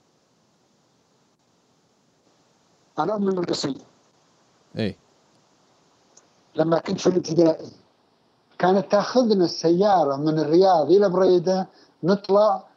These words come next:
Speaker 1: من سيان من الرياض وناصل بريدة مع طلوع الشمس بكرة.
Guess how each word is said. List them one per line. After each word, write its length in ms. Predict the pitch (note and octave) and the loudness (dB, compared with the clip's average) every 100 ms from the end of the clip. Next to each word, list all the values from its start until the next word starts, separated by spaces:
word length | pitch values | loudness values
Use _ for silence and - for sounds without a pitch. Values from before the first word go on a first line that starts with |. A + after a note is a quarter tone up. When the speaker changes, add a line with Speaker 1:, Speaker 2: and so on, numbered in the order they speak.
| - | -8
Speaker 1:
من 80 | E3 | -4
سيان 640 | F3 F3+ E3+ E3+ C3+ B2+ | 0 0 2 0 -4 -12
من 80 | B2+ | -10
الرياض 360 | B2+ C3 A#2 _ _ _ _ _ _ _ _ _ _ _ _ _ _ _ _ _ - | -6 -4 -6 _ _ _ _ _ _ _ _ _ _ _ _ _ _ _ _ _ -6
وناصل 600 | D3 G3 B3+ G#3 F3 D#3+ | -2 0 0 0 0 -2
بريدة 520 | C3+ F#3 G#3+ G#3 G#3 | 0 0 2 0 -4
مع 220 | D#3+ D#3+ | -2 -2
طلوع 300 | D3+ F#3 F#3 | -2 0 0
الشمس 720 | C#3 - C#3 G#2+ - - - _ _ _ _ - | 0 -4 -6 -6 -16 -16 -16 _ _ _ _ -14
بكرة. 400 | B2+ C3+ A#2 | -6 -6 -6